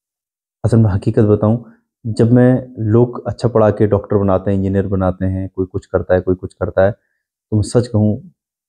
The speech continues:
मैं डरता हूं सर। मैं डरता इसलिए हूं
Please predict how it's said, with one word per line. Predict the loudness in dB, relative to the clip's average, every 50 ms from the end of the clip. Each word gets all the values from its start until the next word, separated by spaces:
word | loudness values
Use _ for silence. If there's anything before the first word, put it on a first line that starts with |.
| _ _ -2 -2
मैं | 0 2
डरता | 0 0 0 0 0
हूं | 0
सर। | -2 -4 -8 -12 -12 _ _ _ _ _ _ _ _ _ _ _ _ _ _ _ _ _ _ _ _ _ _ _ _ _ _ _ _ _ _ _ _ _ _ _ 2
मैं | 2 4 4 4 2 2 2
डरता | 2 2 2 2 2 2
इसलिए | 2 2 2 2 2
हूं | 4 2 2 0